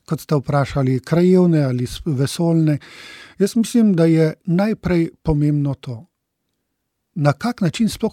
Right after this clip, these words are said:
pristopimo k temu vprašanju. Ka-, kak je prvi odziv? Eh, po moje je pomembno, da je prvi odziv spoštljiv. Tudi to so ljudje.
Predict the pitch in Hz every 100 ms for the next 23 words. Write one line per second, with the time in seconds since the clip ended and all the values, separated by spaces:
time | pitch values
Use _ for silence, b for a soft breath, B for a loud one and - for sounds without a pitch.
0 | - 143 - - 214 175 - 135 127 123
1 | - _ _ - - 147 135 - 151 135
2 | 123 120 131 - 127 117 120 107 b b
3 | b 170 - _ _ 233 - 208 196 -
4 | 208 156 143 117 123 110 - _ _ _
5 | _ B B B B B B B - 139
6 | 139 143 - _ _ _ _ - 165 -
7 | _ 180 160 196 247 214 - 151 151 -
8 | 143 151 147 156 208 - - 143 143 127
9 | - 208 196 190 - 160 127 156 165 -
10 | - - 135 - 139 113 95 _ _ _
11 | _ _ _ _ _ - 202 151 - -
12 | 196 196 - 196 180 170 160 143 117